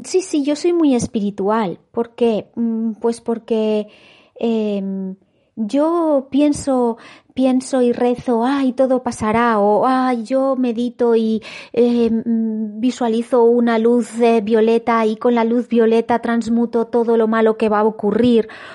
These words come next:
o, mm, o que si pienso bonito, pues nos irá bien y, mm, y, y si utilizo frases espiritualoides, digamos, ¿no? Frases espirituales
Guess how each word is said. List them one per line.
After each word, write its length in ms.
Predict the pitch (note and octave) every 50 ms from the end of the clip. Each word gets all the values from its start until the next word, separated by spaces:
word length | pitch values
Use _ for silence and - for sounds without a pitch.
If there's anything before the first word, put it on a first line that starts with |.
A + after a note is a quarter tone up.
| - - _
o, 480 | - B3 B3+ B3 A#3+ A#3+ A#3 A#3 A3+ A3+
mm, 240 | A3+ A3 A3 G#3+ G#3+ _ _ - - - - _ _ - _ _ _
o 300 | - B3 B3 A#3+ A#3+ A#3+
que 120 | - C4+ B3+
si 180 | - C4 B3
pienso 460 | A#3+ - A#3+ B3+ C4+ C4 - - C4
bonito, 760 | A#3 B3 B3 A#3+ A#3+ B3+ C4+ C4+ C4+ C#4 C4+ B3+ B3+ C4 C#4 - - - _ _ _
pues 400 | - G#3 G#3+ G#3 G3+ G3+ G3+ G#3
nos 220 | A3+ A3+ A3 -
irá 180 | A3+ A3+ A#3 A#3
bien 560 | A3+ A3 B3 C4+ C4 A#3+ A3+ A3 A3 A3 G#3+ -
y, 360 | A3+ G#3+ G#3+ G#3 G#3 G#3 G#3 G3+
mm, 360 | G#3 G#3 G#3 G#3 G#3 G3+ - _ _ - - _ _ _ _ _ _ _ _ _ _ _ _ _
y, 500 | - B3+ C4 C4 A#3+ A#3+ A#3+ G#3+ A#3+ B3+
y 40 | A#3+
si 160 | - - C4
utilizo 460 | B3+ - B3+ A#3 B3+ C4 - - C#4
frases 840 | B3+ - - - - - - - C4+ C4 C4+ C4 - - C4 B3+ C4
espiritualoides, 1500 | B3 - - - B3+ A3 A#3 A3+ A3+ A3+ A3 G#3 F#3+ F#3+ G3+ A3 A#3 B3+ A#3 G#3 F#3+ F3+ F#3 F#3+ A3 C4+ - - - -
digamos, 600 | - F#3+ F3+ F#3 F#3 F#3+ F3 E3 D#3 D3 - -
¿no? 180 | E3+ F3+ A3+ A#3
Frases 400 | - - F#3+ F#3+ - G3+ G3 G#3
espirituales 1400 | G#3+ - - A#3+ G#3 G3+ G3 F#3+ - E3 D3+ D#3 D#3+ E3+ F#3 F#3+ F#3 F3 E3 E3 E3 - - - - E3+ - -